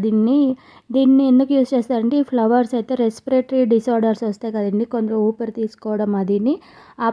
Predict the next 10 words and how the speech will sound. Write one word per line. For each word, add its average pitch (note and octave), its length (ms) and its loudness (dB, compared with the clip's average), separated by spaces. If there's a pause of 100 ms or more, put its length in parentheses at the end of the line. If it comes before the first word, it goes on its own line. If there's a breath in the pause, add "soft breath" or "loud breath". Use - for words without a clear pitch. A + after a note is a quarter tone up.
ప్రాబ్లమ్స్ G#3+ 460 -2
ఉన్న G3+ 180 -2
వాళ్ళకి, G3 260 -6 (420 loud breath)
డైజెస్టివ్ B3+ 580 2
సిస్టంలో A3 520 -4
ప్రాబ్లమ్స్ G#3+ 480 -2
ఉంటాయి G#3 300 -4
కదా, G#3 140 -6 (100)
డైజెస్ట్ G#3+ 480 -4
అవ్వవు, G3+ 260 -2